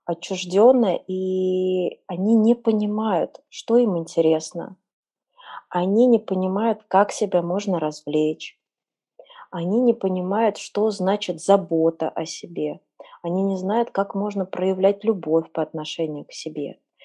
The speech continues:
Все это чуждо, потому что все это они привыкли делать с фокусом на партнера. Дарить внимание, дарить энергию, дарить все, что есть внутри, э, направлять на своего партнера. И когда он уходит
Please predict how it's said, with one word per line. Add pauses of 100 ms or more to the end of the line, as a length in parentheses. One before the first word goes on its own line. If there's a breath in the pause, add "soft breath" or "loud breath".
(200 soft breath)
Все
это
чуждо, (400 loud breath)
потому
что
все
это
они
привыкли
делать
с
фокусом
на
партнера.
Дарить
внимание,
дарить
энергию,
дарить
все,
что
есть
внутри, (460 loud breath)
э,
направлять (180)
на
своего
партнера. (440 soft breath)
И
когда
он
уходит